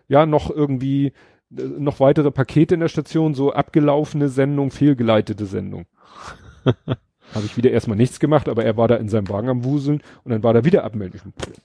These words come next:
Speaker 1: „Nochmal auf Abmelden.“
Speaker 2: Mhm.
Speaker 1: Und dann war ich im normalen Menü.
Speaker 2: <laughs>
Speaker 1: Ich so, „Wunderbar“, mein Paket da rausgeholt und so. Mein Paket genommen, nach Hause gefahren, zu Hause guck ich aufs Handy, bing, bing, bing, zwei E-Mails von D H L.
Speaker 2: Ja.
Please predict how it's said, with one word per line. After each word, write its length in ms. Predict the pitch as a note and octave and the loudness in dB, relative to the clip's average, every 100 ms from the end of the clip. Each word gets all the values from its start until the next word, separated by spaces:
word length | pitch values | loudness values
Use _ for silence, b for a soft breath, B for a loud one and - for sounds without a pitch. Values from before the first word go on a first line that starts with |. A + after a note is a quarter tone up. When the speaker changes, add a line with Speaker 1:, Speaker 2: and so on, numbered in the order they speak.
| - | -2
Speaker 1:
„Nochmal 280 | C3 E3 D3+ | 2 2 2
auf 140 | C#3 | 2
Abmelden.“ 580 | D#3+ D3+ C3+ B2+ C3+ C#3 | 0 0 4 4 2 -2
Speaker 2:
Mhm. 160 | - A#2+ _ _ _ _ - | -8 -20 _ _ _ _ -8
Speaker 1:
Und 100 | B2 | -4
dann 80 | A2 | 0
war 100 | A#2+ | 0
ich 80 | |
im 100 | C#3+ | 2
normalen 340 | C3 B2 B2 B2+ | 2 2 4 2
Menü. 380 | B2+ C3 D#3+ D#3+ - | 0 0 2 2 0
Speaker 2:
<laughs> 180 | C#3+ - | -2 -4
Speaker 1:
Ich 120 | B2+ | -4
so, 140 | - G2 B - | -6 -8 B -8
„Wunderbar“, 400 | A#2 G#2 G#2+ B2+ | -4 -2 2 2
mein 200 | A2 G2+ | 0 -4
Paket 320 | G2+ - A#2+ | -4 -2 0
da 80 | A2 | 0
rausgeholt 580 | A2 C#3+ D3 C3+ D3 C#3+ | 0 0 0 0 0 -2
und 100 | C3+ | -2
so. 220 | C#3+ C#3+ B B B B B | 0 -2 B B B B B
Mein 160 | - F3+ | 2 4
Paket 400 | D#3 C#3 D3 C3 | 4 2 2 2
genommen, 400 | A2 B2+ F3 G#3+ - _ _ _ _ _ _ | 2 4 4 0 -8 _ _ _ _ _ _
nach 160 | A#2 G#2 | 0 4
Hause 240 | C3+ D3 | 2 2
gefahren, 400 | C#3+ D#3 C#3+ C#3+ | 0 2 2 2
zu 200 | - B2+ | 0 2
Hause 260 | B2 D3+ D#3 | 2 0 -2
guck 120 | C#3 | -2
ich 80 | B2 | -2
aufs 140 | A2+ | 0
Handy, 360 | B2+ C3+ D3 D3+ _ _ _ | 0 0 0 -4 _ _ _
bing, 160 | - G#3 | -2 0
bing, 160 | G#3 G#3 | 0 0
bing, 320 | G#3 G#3+ G#3+ _ _ | -2 -4 -8 _ _
zwei 220 | - C#3 | 0 2
E-Mails 520 | C3+ E3+ C#3 A2+ C#3 | 4 2 2 2 0
von 180 | - C#3 | -4 -4
D 140 | B2+ B2+ | 0 0
H 80 | |
L. 240 | C#3+ B2 G2 _ _ _ _ _ | 2 0 -2 _ _ _ _ _
Speaker 2:
Ja. 280 | G#2 G2+ C#3 | -2 0 -2